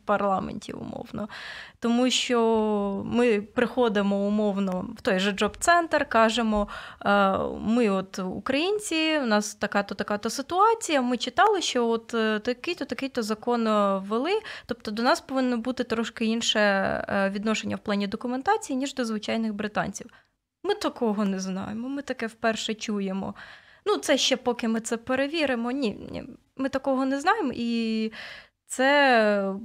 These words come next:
просто викликає проблеми саме в тому, що ті б, е, доку-, та документація, яка б мала бути зроблена за один-два дні, розтягується на місяць, на два місяці.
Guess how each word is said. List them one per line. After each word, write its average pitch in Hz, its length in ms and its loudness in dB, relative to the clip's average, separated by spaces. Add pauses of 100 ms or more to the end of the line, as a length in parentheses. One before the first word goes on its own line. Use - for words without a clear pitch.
просто 226 520 0 (180)
викликає 240 540 4
проблеми 220 540 2
саме 202 280 0
в 190 80 -6
тому, 202 320 -2
що 190 480 -2 (440)
ті 226 340 2
б, 196 180 -4
е, 190 1000 -2
доку-, 226 340 0
та 214 400 6
документація, 220 760 0
яка 208 120 -6
б 202 60 -4
мала 202 240 0
бути 196 240 -8
зроблена 202 500 -4
за 233 220 2
один-два 349 560 2
дні, 302 240 -2
розтягується 240 720 0
на 196 120 -2
місяць, 196 540 -8
на 226 160 0
два 180 260 -4
місяці. 196 680 -8